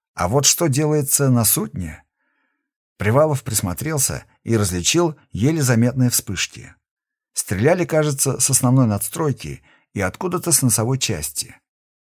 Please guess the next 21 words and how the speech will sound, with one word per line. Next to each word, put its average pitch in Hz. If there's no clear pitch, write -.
«Как 131
там 165
Ирка?» — 107
вспомнил 92
Привалов. 85
«Справилась 135
ли?» -
Неплохо 156
также 143
знать, 135
стоит -
ли 123
рассчитывать 139
на 113
неё, 120
когда 110
придёт 143
время 156
взбираться 110
на 123
судно. 85